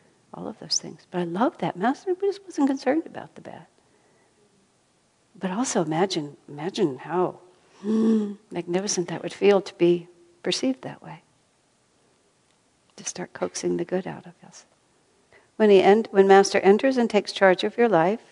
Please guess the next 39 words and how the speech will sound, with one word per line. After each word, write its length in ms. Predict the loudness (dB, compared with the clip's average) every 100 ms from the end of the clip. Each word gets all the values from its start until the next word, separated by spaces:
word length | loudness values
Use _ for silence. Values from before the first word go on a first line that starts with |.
| _
he 360 | _ 4 4 2 -12 _
starts 460 | -6 0 0 0
coaxing 520 | -4 -2 -2 2 2 2
you 80 |
toward 300 | -2 -2 -2
the 60 | -2
good 200 | -2 -2
side. 400 | -2 -2 -2 -4
That's 260 | -6 -6 -4
right. 340 | -4 -6 -12
He 120 | -10 -6
decides, 400 | -4 0 0 0
he 80 |
stands 440 | -4 0 2 2 0
there 180 | 0 0
and 120 | -2
he 80 | -6
keeps, 420 | -10 -8 -10 -12
he 120 | -14 -14
just 420 | -12 -10 -10 -10 _ _ -12 -12 _ _ _ _
says, 280 | -16 -10 -8
"This 220 | -8 -8
way." 320 | -8 -10 -14 _ _ -20 -20 -20 -20 -6 -2
<laughs> 40 | 0 0 -2 0 -2 -4 -12 -12 -16 -20 -4
Light, 500 | 6 6 6 2 -6 -8
this 220 | -6 -6 -2
way. 160 | -2
Happiness, 520 | 2 0 2 -2 -2
this 260 | -6 -8 -6
way. 160 | -4 -4
No, 180 | -4
no, 80 | -2
no, 160 | 0 0
no, 140 | 0
no, 200 | -8 -20 -20 _
no. 720 | _ _ _ _ _ -14 -14
This 180 | -14 -20
way. 200 | _ -20 -20 -20 -20 -20 -20 -20 -20 -14
Larry? 360 | -4 -2 -4